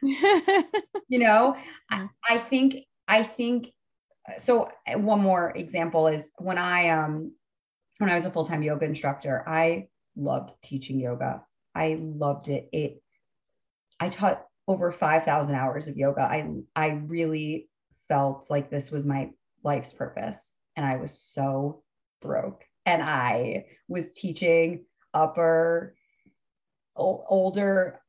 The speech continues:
Speaker 2: upper middle class white people <laughs> about abundance and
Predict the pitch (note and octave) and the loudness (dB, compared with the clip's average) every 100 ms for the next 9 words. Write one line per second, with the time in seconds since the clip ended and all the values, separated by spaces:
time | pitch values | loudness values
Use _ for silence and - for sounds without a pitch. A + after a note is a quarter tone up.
0 | _ D#3+ E3+ F#3 F3 E3+ E3+ E3+ D#3+ E3+ | _ 0 2 2 2 2 -2 -2 -2 -2
1 | F#3 D#3+ E3 E3+ - D#3+ D#3 D#3 D#3 F3+ | -2 -2 -4 -6 -16 -6 0 0 0 -6
2 | D3 D3 C#3 D3+ G3+ G#3 G#3 F3 D#3 D#3 | -6 0 2 4 2 2 0 0 0 2
3 | D#3+ D#3+ _ _ _ F#3+ E3 - G3+ G3 | 0 -2 _ _ _ -2 -2 4 4 4
4 | F#3 D3 D#3 G3 - E3 E3+ | 2 -2 -2 -4 -4 -8 -8